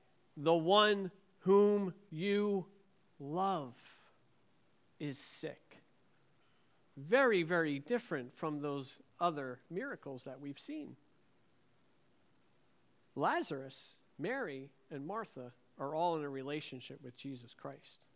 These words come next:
And naturally, what do they do? "Hey, can you help us?"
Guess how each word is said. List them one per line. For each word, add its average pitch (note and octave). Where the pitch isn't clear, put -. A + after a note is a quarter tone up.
And E3
naturally, D#3
what F3
do G3
they G3+
do? C4+
"Hey, C4
can G3+
you G#3
help C#3+
us?" -